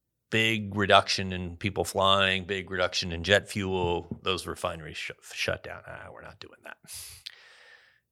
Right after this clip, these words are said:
And what we've discovered is, much like everything else with this crazy inflation we've got, when demand came back, it's hard to turn the spigot back on. It is hard to get things to ramp back up. Look at us at the university.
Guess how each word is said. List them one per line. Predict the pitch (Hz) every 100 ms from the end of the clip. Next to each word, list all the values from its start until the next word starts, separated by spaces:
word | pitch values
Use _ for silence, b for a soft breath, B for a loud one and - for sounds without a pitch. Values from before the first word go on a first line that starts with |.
| -
And | 113
what | 127 -
we've | 120
discovered | 107 - - 226 120
is, | 110 95
much | 110 113 120
like | 113 -
everything | 107 98 95
else | 98 98 -
with | -
this | 85
crazy | - 95 90 87
inflation | 85 85 87 90
we've | 87
got, | - 139 - 190 _ _ _ _ _ -
when | 110 98
demand | 98 120 156 165
came | - 95 92
back, | 92 95 -
it's | 160
hard | - - 208
to | 117
turn | - 139 120
the |
spigot | - 185 - -
back | 65 -
on. | - - - B B B B B
It | 120 160
is | 160 -
hard | - - 147 147 131 120 104
to | 113
get | 98 95 107 - - B B B
things | - - 113 113 117 113 -
to | 104
ramp | 98 104 101 -
back | 98 87 -
up. | - - -
Look | 156
at | 196
us | 131 147 156
at |
the | 139
university. | 143 143 107 151 - - -